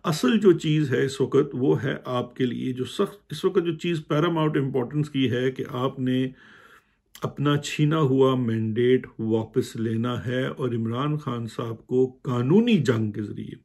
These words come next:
याद रखिएगा कि इमरान खान को कानूनी जंग के ज़रिए जेल से निकलवाना है, ना किसी डील के नतीजे में निकलवाना है, ना किसी से बातचीत करके निकालना है,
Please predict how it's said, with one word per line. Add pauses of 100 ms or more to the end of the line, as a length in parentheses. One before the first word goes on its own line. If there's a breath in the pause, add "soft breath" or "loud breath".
(640 soft breath)
याद
रखिएगा
कि
इमरान
खान
को
कानूनी
जंग
के
ज़रिए
जेल
से
निकलवाना
है, (440 soft breath)
ना
किसी
डील
के
नतीजे
में
निकलवाना
है, (300)
ना
किसी
से
बातचीत
करके
निकालना
है,